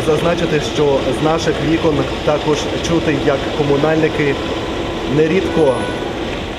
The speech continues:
сваряться із водіями. У них виривається терпець,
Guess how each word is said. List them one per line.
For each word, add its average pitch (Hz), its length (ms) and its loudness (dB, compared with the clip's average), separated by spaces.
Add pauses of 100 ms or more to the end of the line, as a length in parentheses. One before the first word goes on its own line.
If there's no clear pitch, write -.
(400)
сваряться 160 580 2
із 143 440 -2
водіями. 147 680 2 (1400)
У 151 100 2
них 165 160 0 (180)
виривається 139 520 0
терпець, 214 560 -2